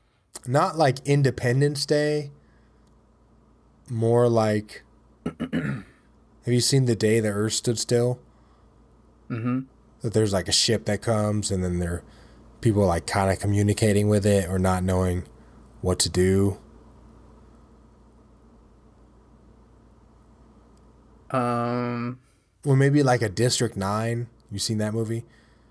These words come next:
Speaker 2: That's a robot movie, isn't it?
Speaker 1: I mean, they have robots in it.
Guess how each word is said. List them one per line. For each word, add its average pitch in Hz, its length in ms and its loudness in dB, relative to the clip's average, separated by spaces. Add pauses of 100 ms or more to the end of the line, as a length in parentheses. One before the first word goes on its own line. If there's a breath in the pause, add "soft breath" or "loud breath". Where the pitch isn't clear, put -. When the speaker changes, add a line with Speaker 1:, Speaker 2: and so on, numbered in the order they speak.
(1160 soft breath)
Speaker 2:
That's 127 280 0
a 143 60 4
robot 117 460 0
movie, 107 240 -6
isn't 147 200 -8
it? 180 140 -10 (920)
Speaker 1:
I - 1300 -20
mean, 104 140 0
they 82 120 -4
have 92 300 0
robots 82 480 -2
in 107 140 -2
it. 104 160 -6